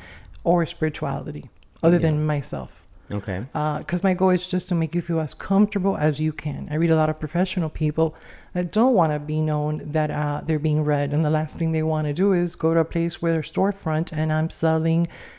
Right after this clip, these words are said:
Speaker 1: sage or candles, you know, and I do a lot of coaching and, uh, some small
Speaker 2: So
Speaker 1: T V.
Speaker 2: tell us about the coaching.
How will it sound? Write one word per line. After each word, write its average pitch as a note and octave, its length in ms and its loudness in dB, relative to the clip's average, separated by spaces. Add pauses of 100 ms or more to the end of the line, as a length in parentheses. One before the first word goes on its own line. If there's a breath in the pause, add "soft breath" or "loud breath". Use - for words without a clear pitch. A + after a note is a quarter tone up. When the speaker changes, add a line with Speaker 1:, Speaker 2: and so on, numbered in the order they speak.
(120)
Speaker 1:
sage E3 420 2
or E3+ 100 0
candles, E3+ 760 0
you F3+ 100 0
know, F3 120 2
and F#3+ 80 2
I D#3+ 60 2
do E3 140 0
a - 20 4
lot D#3 140 0
of D3 80 -6
coaching F3+ 640 0
and, D3+ 260 -4
uh, D3 280 -6 (680 soft breath)
some D#3+ 340 -2
small D#3+ 300 -2
Speaker 2:
So D#3 180 4
Speaker 1:
T F#3 60 6
V. G3 40 6
Speaker 2:
tell E3 140 8
us F3+ 140 2
about F#3+ 280 2
the E3 80 -2
coaching. - 520 0